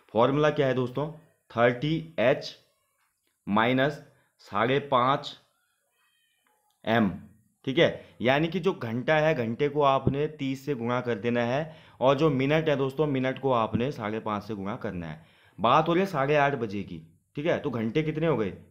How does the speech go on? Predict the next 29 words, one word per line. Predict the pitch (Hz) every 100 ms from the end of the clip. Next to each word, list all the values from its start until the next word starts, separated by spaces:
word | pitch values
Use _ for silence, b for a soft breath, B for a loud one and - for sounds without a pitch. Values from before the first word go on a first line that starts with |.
| _
तीस | 127 147 165 160
गुणा | 123 127
आठ, | 139 - 104 104 - - _ _ _ _ _ _ -
ठीक | 139
है। | 190 196 - _ _ _
घंटे | 104 120 156
आठ | 147 156 147
हो |
गए | 131
ना, | 175
साढ़े | 208 143 151
आठ | 151 147
की | 156
बात | 135 127 120
हो |
रही | 107
है, | 107
घंटे | 107 107
आठ | 135 143 143
हो |
गए, | 123
माइनस | 120 131 156 131 - b b b _
साढ़े | - 120 147 147
पाँच | 139 143 170 - - _ _ -
into | 135 160 156
मिनट, | 135 143 120
मिनट | 98 135 156
कितने | 160 160 156
हैं, | 170